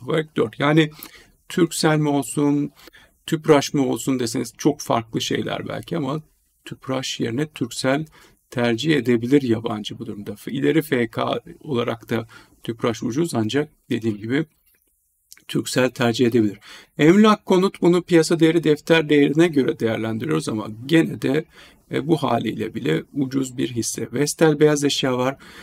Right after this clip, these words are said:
E, emlak konut gibi bu da piyasa değeri daha düşük bir hisse. E, ve yabancı bunu pek tercih etmeyebilir piyasa değeri daha düşük olduğu için.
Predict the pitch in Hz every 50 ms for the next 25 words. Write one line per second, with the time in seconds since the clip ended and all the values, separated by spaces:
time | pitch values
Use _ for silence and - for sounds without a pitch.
0 | - - _ _ _ - _ _ _ _ - - 151 143 - - 160 160 175 190
1 | 208 214 208 - - - 165 160 180 190 - - - 135 113 110 104 110 139 147
2 | - 151 147 156 151 - - 143 143 139 - 156 139 123 131 131 135 139 123 -
3 | 127 135 139 131 120 117 113 117 - 135 - _ - - 113 113 - 139 123 104
4 | - - - - - - _ _ _ - - _ _ _ _ - 120 117 110 110
5 | - - 110 123 147 147 - - - 175 156 160 156 143 147 147 151 151 151 175
6 | 156 151 143 147 147 - - 151 143 _ _ _ - - 143 131 131 123 123 143
7 | 151 151 131 123 - - 139 123 117 113 107 110 110 110 - _ - 110 107 -
8 | - 110 107 113 107 104 - 101 - 110 104 101 87 - - - - - - 123
9 | 104 107 107 - - 95 92 - - 117 113 117